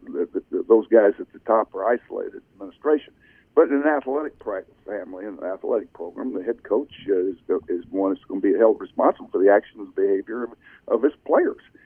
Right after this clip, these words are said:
And even though we don't spend twenty-four hours a day with the, uh, with the hundred players that are out there, you know, there's no way we can. We, so most people can't even contain their own children,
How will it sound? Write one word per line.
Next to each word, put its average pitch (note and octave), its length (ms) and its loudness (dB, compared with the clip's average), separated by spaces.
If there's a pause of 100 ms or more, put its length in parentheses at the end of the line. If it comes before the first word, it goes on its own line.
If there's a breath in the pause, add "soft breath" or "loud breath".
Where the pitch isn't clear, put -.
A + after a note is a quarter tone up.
(280 soft breath)
And G2 380 -4
even A#2+ 280 0
though A2+ 120 4
we G#2+ 160 -6
don't G#2 260 -4
spend - 280 -6
twenty-four - 460 0
hours C3 220 2
a - 60 -8
day D3 240 2
with - 160 -10
the, - 160 -2 (160)
uh, D#2+ 280 -2
with - 180 -2
the - 100 -6
hundred F#2+ 280 -8
players G2+ 360 0
that F2 100 -8
are F2+ 180 0
out - 160 0
there, F#2+ 280 -2 (340 soft breath)
you - 80 -4
know, G#2 80 -2
there's - 100 -8
no G#2 140 0
way - 220 2
we - 120 -4
can. B2 300 4
We, - 140 -2
so - 80 0
most C3 240 2
people - 240 2
can't A2+ 240 2
even A2+ 80 -2
contain A#2 400 2
their A2 160 0
own C#3 160 2
children, - 400 -8